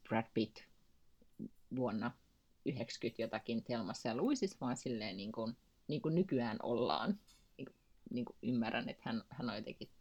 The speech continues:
niinku moderni mies siinä mielessä. Mut sitten tämä kanssa aiheutti kohun sen takia, että sit oli etenkin Jenkeissä nyt jotkut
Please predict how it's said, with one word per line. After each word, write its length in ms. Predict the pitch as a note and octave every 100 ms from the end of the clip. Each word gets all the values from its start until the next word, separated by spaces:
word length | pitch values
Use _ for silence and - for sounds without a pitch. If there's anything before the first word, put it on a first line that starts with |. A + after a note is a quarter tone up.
| -
niinku 240 | B2 - -
moderni 500 | C3+ B2 B2+ G3 F#3 -
mies 220 | D3+ D3+
siinä 200 | C#3+ C#3
mielessä. 400 | C#3+ D3+ - G3+ - - - - - - - - -
Mut 180 | F3+ F#3+
sitten 220 | A3 A3
tämä 180 | G3+ F#3
kanssa 300 | F3+ G#3 F#3
aiheutti 280 | D#3+ D#3+ -
kohun 460 | - F#3 F3 D3+ - - -
sen 220 | F3 E3
takia, 280 | D3 C#3+ C3+
että 160 | C3
sit 220 | C3 D3+ -
oli 360 | C#3 C3+ - - - - -
etenkin 400 | B2+ C3+ E3+ D#3
Jenkeissä 560 | E3 D#3+ D#3+ D3+ -
nyt 220 | D3 C#3 C3+
jotkut 320 | C3 -